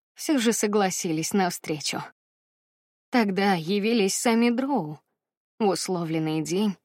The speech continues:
они во главе со своим повелителем прибыли на место переговоров. Замок Матхнис на Долгом озере, что раскинулось на границе королевств людей и эльфов.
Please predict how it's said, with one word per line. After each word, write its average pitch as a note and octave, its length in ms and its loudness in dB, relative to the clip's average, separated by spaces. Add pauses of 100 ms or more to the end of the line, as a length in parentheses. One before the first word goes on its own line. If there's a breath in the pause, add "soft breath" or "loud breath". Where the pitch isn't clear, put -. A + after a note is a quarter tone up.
(280)
они G3+ 460 4
во F3 140 2
главе G3 420 2
со F#3 120 -6
своим F#3+ 420 0
повелителем E3 960 -2 (680)
прибыли A#3 400 4
на G#3 140 4
место G3+ 400 0
переговоров. G3 920 -2 (640)
Замок F#3 460 2
Матхнис F3 640 -4
на F#3+ 180 4
Долгом F3+ 520 0
озере, F3 500 0 (400)
что - 260 0
раскинулось G#3+ 800 2
на G#3+ 120 4
границе G3+ 580 0
королевств F#3 640 0
людей F3 540 0
и G#3+ 260 0
эльфов. D#3 460 -8